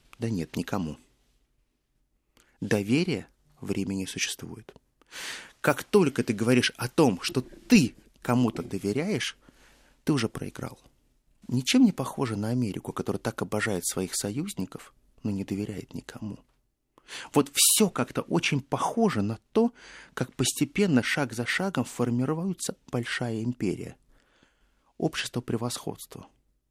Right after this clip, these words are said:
Это тот град на холме, с которого начинал Соединённые Штаты Америки. Град на холме — это то же самое,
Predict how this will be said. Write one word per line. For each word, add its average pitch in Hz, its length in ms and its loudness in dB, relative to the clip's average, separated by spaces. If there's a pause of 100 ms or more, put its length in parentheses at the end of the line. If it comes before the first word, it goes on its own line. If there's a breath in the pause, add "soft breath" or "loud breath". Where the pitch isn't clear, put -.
(160)
Это - 160 -2
тот 131 220 -4
град - 320 -2
на - 40 -4
холме, 117 400 -6
с - 80 -10
которого - 360 -10
начинал - 380 -6
Соединённые 82 420 -6
Штаты - 320 -12
Америки. - 480 -10 (1040 loud breath)
Град 139 360 2
на 143 120 4
холме — 156 560 2 (480 soft breath)
это 113 160 -4 (160)
то 208 140 6
же 220 140 0
самое, 107 540 -2